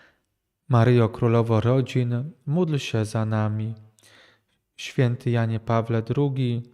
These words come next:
módl się za nami. W imię Ojca i Syna,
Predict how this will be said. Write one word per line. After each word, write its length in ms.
módl 300
się 480
za 240
nami. 440
W 140
imię 340
Ojca 680
i 220
Syna, 680